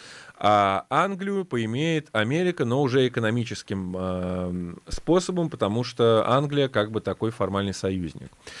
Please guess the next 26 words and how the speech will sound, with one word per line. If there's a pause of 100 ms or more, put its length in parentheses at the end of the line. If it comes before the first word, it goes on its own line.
(320)
Отсюда
обострение
проблемы
нефти, (100)
антагонизм
Англия-Америка,
ибо
воевать
без
нефти
нельзя, (280)
а
кто
имеет
преимущество
в
деле
нефти, (120)
тот
имеет
шансы
на
победу
в
грядущей
войне.